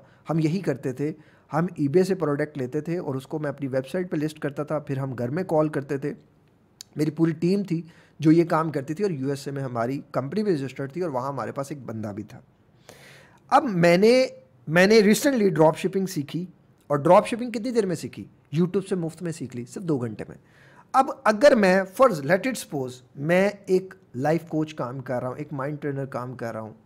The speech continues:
और मुख्तलिफ लोगों को बिज़नेस के बारे में भी जो है वो आइडियाज़ देता रहता हूँ, क्योंकि मैं खुद बिजनेसेस करके काफ़ी ज़्यादा इनमें प्रॉफिट और लॉस कमा के आ चुका हूँ। Let it suppose, मैं एक कोर्स बनाता हूँ,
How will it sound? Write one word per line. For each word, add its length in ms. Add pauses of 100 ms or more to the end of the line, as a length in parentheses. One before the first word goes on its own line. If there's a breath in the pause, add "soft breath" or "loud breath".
और 160
मुख्तलिफ 380
लोगों 220
को 140
बिज़नेस 320
के 120
बारे 240
में 140
भी 80
जो 120
है 80
वो 180 (460 soft breath)
आइडियाज़ 400
देता 240
रहता 240
हूँ, 80
क्योंकि 180
मैं 160
खुद 240 (960)
बिजनेसेस 600 (220)
करके 320
काफ़ी 280
ज़्यादा 240
इनमें 300 (160)
प्रॉफिट 320
और 80
लॉस 320
कमा 200
के 120
आ 80
चुका 200
हूँ। 80 (1300 loud breath)
Let 140
it 100
suppose, 280 (160)
मैं 100
एक 160 (220)
कोर्स 320
बनाता 340
हूँ, 80